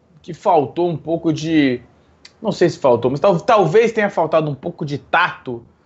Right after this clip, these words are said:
é, na direção do Flamengo de organizar um contrato que pudesse,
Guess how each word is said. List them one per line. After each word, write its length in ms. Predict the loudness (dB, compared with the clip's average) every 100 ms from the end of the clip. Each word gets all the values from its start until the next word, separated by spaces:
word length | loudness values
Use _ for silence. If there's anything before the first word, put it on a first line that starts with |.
| _ _ -4
é, 380 | 0 2 0 -2
na 120 | -4
direção 380 | -2 -4 -2 -6
do 80 |
Flamengo 380 | -4 -4 -2 0
de 100 | 2
organizar 480 | 2 4 2 4 2
um 100 | 2
contrato 600 | 0 -2 0 2 2 -2
que 60 | -12
pudesse, 680 | -6 0 2 2 -2 -4